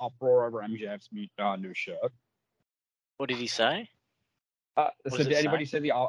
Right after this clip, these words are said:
Speaker 1: it says, "I'm a devil worshipper."
Speaker 2: Uh, well, I guess as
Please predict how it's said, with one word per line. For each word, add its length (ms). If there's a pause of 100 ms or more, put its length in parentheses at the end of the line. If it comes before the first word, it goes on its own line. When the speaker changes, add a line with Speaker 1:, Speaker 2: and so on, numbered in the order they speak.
(140)
Speaker 1:
it 80
says, 180
"I'm 200
a 20
devil 300
worshipper." 500 (1040)
Speaker 2:
Uh, 1700
well, 220
I 60
guess 260
as 60